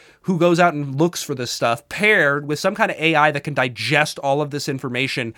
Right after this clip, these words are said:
this massive amount of information that we could never digest with a million lifetimes. If you combine those two things together, fuck the spaceships, you know, coming from out of space or something like that. That is how we're gonna find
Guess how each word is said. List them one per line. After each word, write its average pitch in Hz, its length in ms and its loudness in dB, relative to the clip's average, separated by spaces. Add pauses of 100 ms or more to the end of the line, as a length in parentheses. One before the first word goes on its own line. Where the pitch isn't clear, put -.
(240)
this 147 180 -4
massive 147 680 -2
amount 139 280 0
of 127 60 -4
information 127 800 -2 (180)
that 143 140 2
we 156 140 4
could 123 160 -4
never 131 360 0
digest 127 400 0
with 131 80 -4
a 120 160 -6
million 127 300 -2
lifetimes. 127 480 0 (380)
If 160 180 0
you 277 80 2
combine 202 440 0
those 220 180 -4
two 190 120 -8
things 175 240 -4
together, 180 300 0 (400)
fuck - 400 0
the 220 140 4
spaceships, - 800 -2
you 170 80 0
know, 156 160 2
coming 165 420 0
from 170 220 -2
out 170 160 4
of 160 100 -2
space - 460 0
or 175 60 2
something 170 200 0
like 160 80 2
that. 180 220 -2
That 349 200 6
is 349 180 2
how 226 340 0
we're 190 200 0
gonna 170 200 2
find 165 420 2